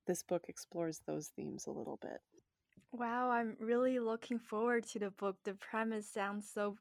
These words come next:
Speaker 2: really, really promising. I, I think I'm going to love it.
Speaker 1: I hope so. I hope you do.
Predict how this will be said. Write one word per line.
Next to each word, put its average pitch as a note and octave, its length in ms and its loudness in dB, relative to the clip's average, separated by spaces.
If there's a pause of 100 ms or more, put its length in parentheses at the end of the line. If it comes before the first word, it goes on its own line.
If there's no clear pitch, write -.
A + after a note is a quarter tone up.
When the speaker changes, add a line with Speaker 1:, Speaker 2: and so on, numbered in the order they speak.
(120)
Speaker 2:
really, A#3 380 8
really G#3 360 -2
promising. G#3 720 -8
I, F#3+ 300 -4
I G3 60 -4 (100)
think A#3 140 0
I'm G3 180 0
going G3 320 -2
to F#3+ 160 -6
love F#3+ 280 0
it. A#2+ 220 -4 (160)
Speaker 1:
I A#3 140 12
hope C4+ 260 12
so. F#3+ 420 6
I - 80 2
hope A3+ 340 0
you G#3+ 80 2
do. F#3+ 180 2